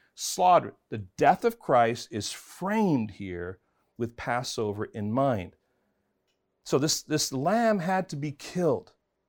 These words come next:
And for, see, what John is saying in the Gospels there is this. Don't you see that the one who's being crucified is the real lamb? He's the real sacrifice.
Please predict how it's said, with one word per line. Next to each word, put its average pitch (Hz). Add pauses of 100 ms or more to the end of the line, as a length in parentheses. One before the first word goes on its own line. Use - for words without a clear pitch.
(1700)
And -
for, 165
see, 190
what 165
John 214
is 214
saying 208
in 156
the 139
Gospels 151
there 135
is 135
this. 107
Don't 208
you 240
see 165
that 143
the 139
one 151
who's 139
being 120
crucified 120
is 190 (300)
the 143
real 151 (280)
lamb? 120
He's 107
the 113
real 160 (440)
sacrifice. -